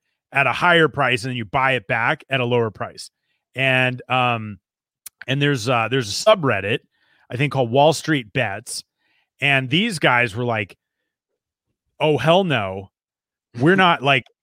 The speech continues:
Speaker 1: GameStop is cool, and we think there's an opportunity here." And so they sort of rallied together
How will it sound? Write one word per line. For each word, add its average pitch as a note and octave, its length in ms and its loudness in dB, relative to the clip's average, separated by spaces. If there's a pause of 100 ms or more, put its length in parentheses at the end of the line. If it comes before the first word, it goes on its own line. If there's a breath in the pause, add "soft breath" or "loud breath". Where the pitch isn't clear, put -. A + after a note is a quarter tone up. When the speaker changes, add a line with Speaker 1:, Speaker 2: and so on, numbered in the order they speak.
(100)
Speaker 1:
GameStop D3+ 800 0
is A#2+ 200 -8
cool, A#2+ 640 0 (220)
and C3+ 180 -2
we D#3+ 120 2
think D3 200 -2
there's C#3 200 2
an C3+ 60 -2
opportunity B2+ 580 -4
here." A2+ 340 -4 (360)
And C3 200 -2
so C#3 120 -6
they E3 100 4
sort F3 200 0
of C3+ 80 -2
rallied D3+ 320 4
together C#3 460 2